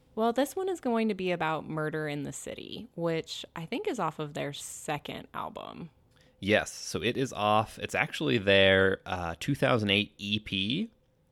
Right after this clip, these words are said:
Speaker 2: The Second Gleam, which was a follow-up to their two thousand and six album, The Gleam.
Speaker 1: Oh, okay, right on.
Speaker 2: Yeah, the, the Second Gleam, uh, hit number eighty-two on the Billboard two hundred and number ten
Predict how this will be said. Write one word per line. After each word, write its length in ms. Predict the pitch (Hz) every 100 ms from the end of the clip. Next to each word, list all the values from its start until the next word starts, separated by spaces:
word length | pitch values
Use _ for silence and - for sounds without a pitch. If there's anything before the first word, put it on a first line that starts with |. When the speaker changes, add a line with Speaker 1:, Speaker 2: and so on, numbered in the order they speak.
| -
Speaker 2:
The 80 | 90
Second 420 | - 117 107 92
Gleam, 640 | 98 101 92 82 82 101 - _ _ _ _ _
which 200 | - -
was 140 | 92
a 60 | 87
follow-up 680 | - 143 135 82 80 - _
to 100 | -
their 160 | 87 87
two 220 | - 107
thousand 320 | 101 95 90
and 120 | 90
six 280 | - 151 -
album, 500 | 76 80 82 82 90 - _ -
The 80 | 90
Gleam. 500 | 90 90 80 - 95 - _ _ _ -
Speaker 1:
Oh, 300 | 277 139 170 _ _ _ 226
okay, 300 | 339 381 392
right 220 | 233 220
on. 220 | 233 254 240 _ -
Speaker 2:
Yeah, 260 | - 98 82
the, 420 | 92 90 90 80
the 80 | 95
Second 360 | - 156 156 110
Gleam, 500 | 98 92 90 90 - _
uh, 220 | 92 87 85
hit 420 | - 113 - - -
number 260 | 113 90
eighty-two 520 | 104 131 - 139 147 135
on 140 | 98
the 60 | 90
Billboard 540 | 95 92 95 92 90
two 180 | - 107
hundred 440 | 107 110 135 165 -
and 140 | 90
number 220 | 87 87
ten 540 | - - - 214 -